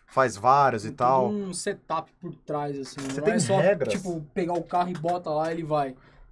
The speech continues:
Speaker 2: Putz, se fosse assim, ia ser lindo. Não, você tem que setar, tipo, mano, pista, tempo,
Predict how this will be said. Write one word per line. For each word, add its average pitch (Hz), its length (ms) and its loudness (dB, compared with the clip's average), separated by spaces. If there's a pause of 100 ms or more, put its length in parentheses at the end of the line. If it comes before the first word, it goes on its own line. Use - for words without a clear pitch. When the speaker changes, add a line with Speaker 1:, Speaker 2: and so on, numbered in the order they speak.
Speaker 2:
Putz, 269 200 -4
se 196 80 -4
fosse 226 220 -2
assim, 226 180 -2
ia 247 60 0
ser 330 180 -4
lindo. 240 380 2
Não, 190 220 0
você - 140 -14
tem 185 140 -8
que 202 60 -8
setar, 240 460 -4
tipo, - 260 -12
mano, 226 180 -6
pista, 190 760 -4
tempo, 185 720 -4